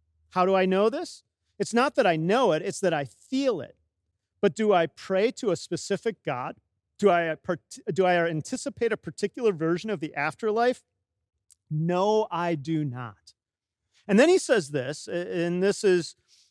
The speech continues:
when he was talking about death. He said, "I believe that it's a transition into whatever future you happen to believe in." And the reason I, I read this is because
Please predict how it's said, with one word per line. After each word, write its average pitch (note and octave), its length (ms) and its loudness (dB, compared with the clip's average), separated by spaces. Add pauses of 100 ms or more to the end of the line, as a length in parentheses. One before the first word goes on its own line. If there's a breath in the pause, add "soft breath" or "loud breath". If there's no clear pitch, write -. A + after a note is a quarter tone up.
(120)
when F#3 220 2
he F#3 80 2
was F3 140 2
talking F3+ 300 0
about D#3 340 -2
death. D#3 240 0
He F3 100 -2
said, E3+ 220 0
"I D#3+ 80 0
believe F3 340 0
that F#3 140 0
it's - 120 -6
a F3 60 -4
transition F#3 720 -2
into F3+ 260 -4
whatever F3+ 400 0
future F#3+ 420 -4
you D#3 180 -4
happen E3+ 420 -4
to D#3+ 100 -4
believe C#3+ 480 -6
in." G2+ 160 -14 (1120)
And A3+ 80 6
the B3+ 60 8
reason G4+ 240 8
I, C4 200 4
I G3+ 120 -2
read A#3 400 2
this C#3+ 320 -4
is E3+ 120 -2
because G3+ 580 -2